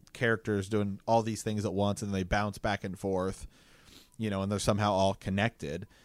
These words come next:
So, I mean, I would have to imagine that, that, that there's gonna be, you know, Poe Dameron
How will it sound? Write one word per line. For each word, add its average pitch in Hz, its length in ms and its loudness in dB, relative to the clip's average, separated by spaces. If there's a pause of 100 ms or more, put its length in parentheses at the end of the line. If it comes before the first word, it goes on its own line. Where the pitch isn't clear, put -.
(180)
So, - 240 2
I 107 60 4
mean, 107 140 4
I 107 60 8
would 104 140 6
have 135 300 6
to 110 100 4
imagine 95 480 0
that, 92 160 -6
that, 90 260 -2
that 95 220 -4
there's 104 180 2
gonna 101 160 2
be, 92 220 -2
you 101 140 -2
know, 92 120 0
Poe 127 320 6
Dameron 101 640 2